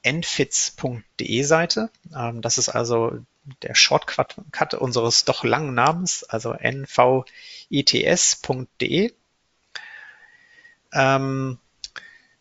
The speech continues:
und dementsprechend haben wir auch noch die C S C G-Seite. Ähm, bei LinkedIn, Xing sind wir noch nicht so aktiv, ähm, dafür aber ich als, äh,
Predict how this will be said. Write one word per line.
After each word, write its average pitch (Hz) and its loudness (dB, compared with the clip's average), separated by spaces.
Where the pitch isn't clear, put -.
und 143 4
dementsprechend 147 4
haben 139 2
wir 143 4
auch 139 6
noch 135 0
die - -8
C - 2
S - -2
C 131 0
G-Seite. 185 2
Ähm, 123 0
bei 123 2
LinkedIn, 135 0
Xing 165 4
sind 139 2
wir 147 2
noch 135 6
nicht 170 4
so 170 8
aktiv, - 0
ähm, 123 4
dafür 131 2
aber 120 4
ich - 2
als, - 0
äh, 123 0